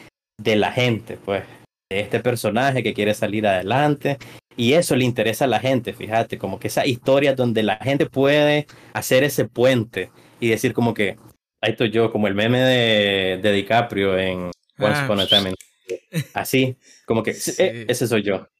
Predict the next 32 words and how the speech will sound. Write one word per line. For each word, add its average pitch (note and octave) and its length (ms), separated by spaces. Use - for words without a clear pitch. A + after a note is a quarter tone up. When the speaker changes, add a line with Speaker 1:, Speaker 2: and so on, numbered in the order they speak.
Speaker 1:
Ya, C3+ 140
a - 20
la G#2+ 120
gente A2+ 240
le D3 100
interesa C3+ 500
ver B2+ 180
eso. B2+ 400
Y B2 340
hay A2+ 180
películas D3 680
que A#2 80
obviamente A#2+ 640
cuando, G2+ 920
o - 40
sea, F2+ 440
hay A#2+ 120
películas D3 400
que C3+ 80
son C3+ 180
como B2+ 260
bait, A#2 420
como F#2 320
que, F#2+ 200
que A2+ 100
es - 40
como C#3+ 180
una C#3 160
carnadita B2 580
para G#2 200
los G2 120
Óscares, C3 520